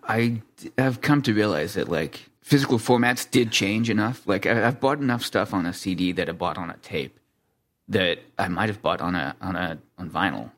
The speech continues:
when it first came out. Um, that, you know, so long as whatever the format I have is gonna last me a good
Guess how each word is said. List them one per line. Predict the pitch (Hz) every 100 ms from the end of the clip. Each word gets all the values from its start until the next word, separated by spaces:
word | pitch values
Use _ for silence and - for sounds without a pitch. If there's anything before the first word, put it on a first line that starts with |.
| -
when | 85
it | -
first | 95 95
came | - -
out. | - 67 - _ _ _ _ _ _ -
Um, | 95 80 80 65 - _ _ _ _ _ _
that, | 117 107 98 - - _ _ -
you | 127
know, | 127 120 120
so | - 117
long | 131 147 165
as | 135
whatever | 107 107 104 104
the |
format | 92 - 90 92 78
I | 85
have | 87 90 95
is | 90
gonna | 78 85 73
last | 78 80
me | 87 85
a |
good | - 80 80